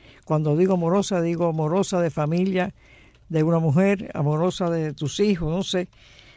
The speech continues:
La energía astral ofrecerá alternativas brillantes en un día alegre y feliz.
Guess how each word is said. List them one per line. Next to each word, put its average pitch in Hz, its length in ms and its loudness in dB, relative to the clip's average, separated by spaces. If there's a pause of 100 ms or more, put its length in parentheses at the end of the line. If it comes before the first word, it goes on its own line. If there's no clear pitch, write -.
(100)
La 170 100 0
energía 170 420 2
astral 196 360 0
ofrecerá 175 420 -2
alternativas 185 640 0
brillantes 180 720 0
en 160 100 0
un 170 160 2
día 190 200 4
alegre 196 380 4
y 180 40 4
feliz. 165 580 -2